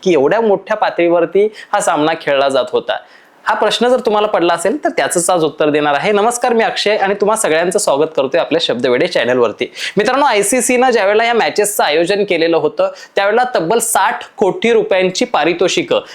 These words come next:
या स्पर्धेसाठी ठेवण्यात आलेली होती. साठ कोटी रुपयांची. फक्त जिंकलेल्या आणि हारलेल्या संघाला दोघांनाच फक्त ही बक्षिसं मिळालेली नाहीयेत, तर त्या अटीच्या अटी टीमांना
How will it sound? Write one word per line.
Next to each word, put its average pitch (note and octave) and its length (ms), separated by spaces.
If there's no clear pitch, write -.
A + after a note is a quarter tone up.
या G3+ 80
स्पर्धेसाठी F3 680
ठेवण्यात D3 420
आलेली C3 260
होती. A#2+ 340
साठ E3+ 320
कोटी E3 260
रुपयांची. C3 560
फक्त F#3+ 260
जिंकलेल्या G3+ 540
आणि G#3+ 140
हारलेल्या F#3+ 500
संघाला F#3 480
दोघांनाच F3 540
फक्त F#3+ 240
ही F#3 140
बक्षिसं F3+ 440
मिळालेली D#3+ 500
नाहीयेत, D3 360
तर F#3+ 80
त्या - 140
अटीच्या G#3 440
अटी G3+ 240
टीमांना E3+ 540